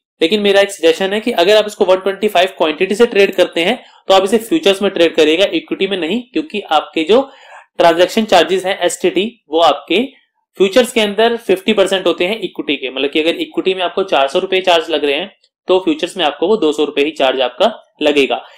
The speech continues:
Equity में slippage आपकी ज्यादा आएगी, futures में slippage आपकी कम आएंगी। तो अगर आप one twenty five quantity से trade कर रहे हैं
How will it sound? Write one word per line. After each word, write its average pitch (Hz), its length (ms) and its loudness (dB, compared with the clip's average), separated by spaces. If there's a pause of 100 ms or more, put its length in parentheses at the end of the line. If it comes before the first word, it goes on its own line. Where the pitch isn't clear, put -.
(160)
Equity 175 340 -2
में 208 80 -2
slippage 170 340 -2
आपकी 180 220 0
ज्यादा 165 260 4
आएगी, 170 240 2
futures 160 400 -2
में 185 60 -4
slippage 143 340 -4
आपकी 135 280 -4 (300)
कम 170 180 2
आएंगी। 127 300 -6
तो - 140 -2 (340)
अगर 180 280 2
आप 156 240 0
one 170 100 0
twenty 175 260 -4
five 175 240 0
quantity 156 360 -6
से 214 100 0
trade 185 280 -2
कर 160 140 0
रहे 151 160 -4
हैं 226 200 -4